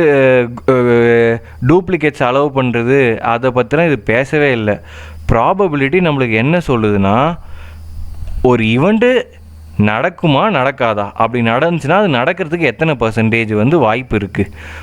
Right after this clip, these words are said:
ஓகேங்களா? வெறும் ஒண்ணு percentage of possibility-யை பத்தி மட்டுமே பேசுறது என்னதுன்னா, ப்ராபபிலிட்டி. ஓகேங்களா? So, இதுதான் பேசிக்கான கான்செப்ட். பெர்முடேஷன்ஸ்னா என்ன,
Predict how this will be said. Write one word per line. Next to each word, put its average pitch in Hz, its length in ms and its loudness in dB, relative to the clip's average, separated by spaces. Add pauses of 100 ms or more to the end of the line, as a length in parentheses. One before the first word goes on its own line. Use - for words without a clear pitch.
ஓகேங்களா? 113 500 2
வெறும் 135 360 4
ஒண்ணு 143 220 0 (100)
percentage 156 500 2
of 185 120 0 (120)
possibility-யை 165 720 0
பத்தி 117 640 -2
மட்டுமே 196 440 2
பேசுறது 131 460 0
என்னதுன்னா, 110 480 0 (440)
ப்ராபபிலிட்டி. 107 680 -2
ஓகேங்களா? 110 540 2
So, 170 460 0
இதுதான் 127 580 0
பேசிக்கான 139 680 2
கான்செப்ட். 107 420 -2 (460)
பெர்முடேஷன்ஸ்னா 135 840 0
என்ன, 143 280 0